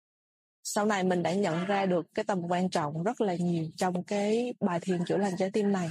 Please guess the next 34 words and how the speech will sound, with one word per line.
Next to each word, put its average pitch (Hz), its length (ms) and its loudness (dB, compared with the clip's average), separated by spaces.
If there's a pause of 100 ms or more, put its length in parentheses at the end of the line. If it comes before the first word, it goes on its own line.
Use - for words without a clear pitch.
(100)
đối 202 140 0
với 220 340 2 (460)
mỗi 185 200 4
một 214 160 2
người. 185 400 4 (920)
Dù 196 340 4
cho 214 480 2 (640)
cuộc 170 140 0
sống 226 380 2
có 226 320 2
như 220 200 4
thế 214 140 0
nào, 180 480 -2 (140)
dù 180 140 2
có 208 160 -2
bận 175 240 2
rộn 160 240 4 (120)
cỡ 151 180 0
nào, 190 440 2
dù 175 180 4
cho 208 80 0
không 226 320 2
có 233 200 0
thời 214 140 4
gian 208 180 2
đi 208 80 2
chăng 202 200 2
nữa, 185 220 2 (380)
thì 214 180 2
mình 180 240 2
nghĩ 180 220 2
là 226 220 4
ít - 240 0
nhất 294 140 2